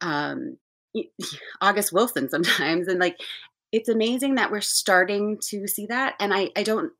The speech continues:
I don't know if casting directors really understand the weight they actually have,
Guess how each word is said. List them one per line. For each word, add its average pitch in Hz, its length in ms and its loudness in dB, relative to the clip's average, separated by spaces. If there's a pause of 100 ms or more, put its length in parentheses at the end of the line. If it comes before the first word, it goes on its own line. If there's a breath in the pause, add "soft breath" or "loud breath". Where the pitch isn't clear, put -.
(120)
I 240 100 2
don't 302 180 6
know 247 160 8
if 277 100 2
casting 220 380 0
directors 185 380 -2
really 175 260 0
understand 170 720 -4 (600 loud breath)
the 175 200 4
weight 165 340 2
they 165 160 2
actually 156 420 0
have, 135 400 0